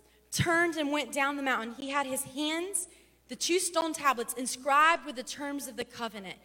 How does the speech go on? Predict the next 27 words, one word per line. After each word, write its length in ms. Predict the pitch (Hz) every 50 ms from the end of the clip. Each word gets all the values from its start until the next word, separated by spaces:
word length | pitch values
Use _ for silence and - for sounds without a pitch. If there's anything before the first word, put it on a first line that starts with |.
| - - - _ _ -
They're 160 | 302 320 320
inscribed 560 | 330 311 - - - 302 285 302 330 330 311
on 100 | 294 277
both 180 | 247 254 269 269
sides, 380 | - - 254 233 233 214 -
front 280 | - - 277 277 - -
and 80 | 254
back. 200 | 240 240 214 -
The 60 | - 254
tablets 500 | - - - 302 330 330 330 - - -
were 100 | - 285
God's 840 | 226 - - - - 254 262 262 262 254 254 262 269 247 - - - - - _ _ _ _ - 208 196
work. 420 | 208 247 233 214 196 196 240 - - - - - - - - _
He 460 | _ - - - 320 330 349 359 392 427
himself 1200 | - - - - 311 311 311 311 320 339 311 - - - - - 311 262 220 185 - - - - - _ _ -
wrote 220 | 202 254 247 233 220
on 160 | 208 190 196
them. 200 | 190 180 170 175 _ _ _ - - - _ _
The 100 | - 311
very 600 | 285 262 247 233 339 339 370 403 427 440 427 403
work 520 | 370 302 254 240 277 302 330 349 349 349 -
of 120 | 349 - - - -
God 460 | - 311 285 254 226 196 190 190 185 - - - - -
was 180 | 269 311 311 -
in 220 | - 294 311 285
Moses' 540 | 285 277 294 302 262 277 262 - 277 254 -
hands, 460 | 240 226 277 311 294 262 240 233 -